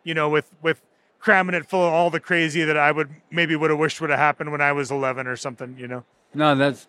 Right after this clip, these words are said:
Speaker 2: you know, so that's, that makes sense. And I wanted to cover that too, because the people listening to this stuff, they're not necessarily eleven-year-old aspiring writers, but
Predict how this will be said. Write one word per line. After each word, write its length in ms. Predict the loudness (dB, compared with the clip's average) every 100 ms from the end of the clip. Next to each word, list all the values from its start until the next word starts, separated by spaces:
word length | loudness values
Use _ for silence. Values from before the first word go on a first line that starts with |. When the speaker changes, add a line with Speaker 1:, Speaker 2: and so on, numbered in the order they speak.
| _ _ _ _ _ _ _ -10
Speaker 2:
you 80 | -2
know, 140 | -2
so 160 | 0 2
that's, 360 | 4 2 -2 -20 _ _ _ _ _ _ _
that 160 | 0 2
makes 220 | 2 0
sense. 240 | -2 0
And 100 | 2
I 100 | 4
wanted 260 | 4 4 2
to 60 |
cover 260 | 2 0 2
that 120 | 0
too, 160 | -2 -4
because 260 | -2 -4
the 60 | -4
people 280 | -4 -2 0
listening 300 | 0 -2 -4
to 40 |
this 80 | -4
stuff, 380 | 0 0 -2 -10 _ _ _ _ _ _ _ _ _ _ _ _ -2
they're 120 | 2
not 140 | 4
necessarily 640 | 2 -2 -2 2 4 4 2
eleven-year-old 680 | 4 2 2 0 2 2 0
aspiring 420 | -2 2 2 2
writers, 520 | 2 4 2 -2 -4 -2
but 260 | 0 -2